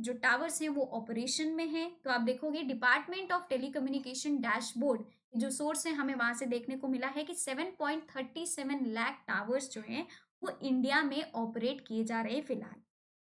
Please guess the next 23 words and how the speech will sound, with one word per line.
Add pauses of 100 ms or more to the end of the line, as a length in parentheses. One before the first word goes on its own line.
(140)
ब्रूकफील्ड
की
बात
करें
दोस्तों
तो
ये
कंट्री
का
लार्जेस्ट
टेलीकम्युनि-, (460)
टेलीकॉम
टावर्स
ऑपरेटर
में
से
माना
जाता
है (360)
और
एक
तरीके
से